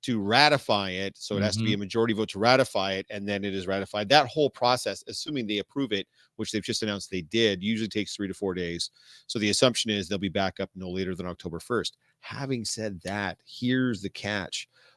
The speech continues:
Speaker 1: A lot of the writers wanna stay on strike until the actors have signed their deal, which they have not yet.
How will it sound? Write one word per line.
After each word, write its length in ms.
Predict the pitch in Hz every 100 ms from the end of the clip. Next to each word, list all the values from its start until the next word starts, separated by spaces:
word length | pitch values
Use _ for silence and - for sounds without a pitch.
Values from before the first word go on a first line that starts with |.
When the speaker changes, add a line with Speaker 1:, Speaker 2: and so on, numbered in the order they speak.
| -
Speaker 1:
A 80 | 117
lot 520 | 110 110 110 120 139
of 80 | 135
the 100 | 120
writers 580 | 101 101 110 151 180 -
wanna 320 | 113 101 101
stay 480 | 92 - - 117 135
on 220 | - 101
strike 440 | 95 - 92 90 -
until 300 | 107 95 110
the 180 | 90 90 -
actors 520 | 107 117 - 92 78 -
have 160 | 82
signed 400 | - 92 87 82 -
their 360 | 82 82 92
deal, 360 | 90 69 - - _
which 200 | - 90
they 80 | -
have 180 | 80 80
not 300 | 82 85 78
yet. 240 | 76 -